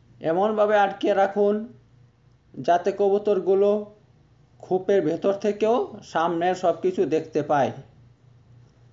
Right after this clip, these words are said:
কূপের সামনে অস্থায়ীভাবে নেট লাগিয়ে দিয়ে এটা করতে পারেন। নেটের ভেতরে খাবার ও পানি সরবরাহ করবেন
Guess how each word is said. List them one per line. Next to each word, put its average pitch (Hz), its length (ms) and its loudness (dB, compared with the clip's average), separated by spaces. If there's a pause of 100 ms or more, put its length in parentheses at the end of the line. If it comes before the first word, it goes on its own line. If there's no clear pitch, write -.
(760)
কূপের 214 360 -2
সামনে 196 380 0
অস্থায়ীভাবে 196 1000 2 (680)
নেট 175 380 0
লাগিয়ে 180 400 2
দিয়ে 185 460 2 (340)
এটা 170 220 -2
করতে 165 340 -2
পারেন। 127 480 -2 (1500)
নেটের 175 440 0
ভেতরে 190 460 0
খাবার 165 460 2
ও 202 80 2
পানি 185 320 -2
সরবরাহ 170 580 0
করবেন 190 640 -2